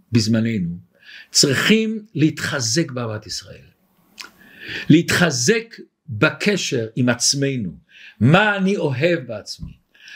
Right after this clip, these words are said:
מה חשוב לי בעצמי, ולעורר מזה את הקשר שלי אל השני. הקדוש ברוך הוא אוהב את כולנו אותו דבר.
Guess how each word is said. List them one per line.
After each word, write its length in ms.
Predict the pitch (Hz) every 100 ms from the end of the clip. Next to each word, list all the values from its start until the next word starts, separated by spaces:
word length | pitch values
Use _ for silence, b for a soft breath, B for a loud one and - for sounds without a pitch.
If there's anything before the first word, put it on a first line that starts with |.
| B
מה 200 | 160 220
חשוב 560 | 185 196 - 226 214 165
לי 100 | 123
בעצמי, 440 | 90 82 - - _ _ _ B B B -
ולעורר 760 | 175 180 180 170 185 240 247 226
מזה 560 | 175 165 120 143 240 233 220 226 -
את 160 | 165 170
הקשר 500 | - - 190 - 175
שלי 380 | - 160 165 151
אל 60 |
השני. 480 | 139 - 139 117 101 - _ B B B B B B
הקדוש 380 | - 196 214 175
ברוך 220 | 180 135
הוא 40 |
אוהב 140 | 190 165
את 120 | 165
כולנו 340 | 180 156 156
אותו 180 | 120 113
דבר. 280 | 101 85